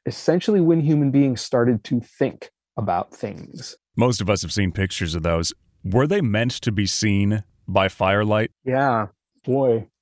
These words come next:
Speaker 1: that's such a, that's such a deep question <laughs> because the,
Speaker 2: <laughs>
Speaker 1: because there,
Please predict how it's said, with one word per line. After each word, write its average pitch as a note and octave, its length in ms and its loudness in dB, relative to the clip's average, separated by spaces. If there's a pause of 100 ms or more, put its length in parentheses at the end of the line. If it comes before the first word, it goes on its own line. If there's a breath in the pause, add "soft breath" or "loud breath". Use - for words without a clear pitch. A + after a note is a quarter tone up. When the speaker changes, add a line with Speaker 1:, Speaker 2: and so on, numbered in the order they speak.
(220)
Speaker 1:
that's E3+ 220 0
such F#3 240 4
a, C#3 160 6 (480 soft breath)
that's G3 220 -8
such A3 200 4
a A#3 80 8 (140)
deep A#3+ 260 4
question G3+ 580 6
<laughs> F3+ 40 6
because E3+ 320 4
the, D#3+ 580 4
Speaker 2:
<laughs> - 20 -4
Speaker 1:
because E3+ 340 4
there, F3 320 6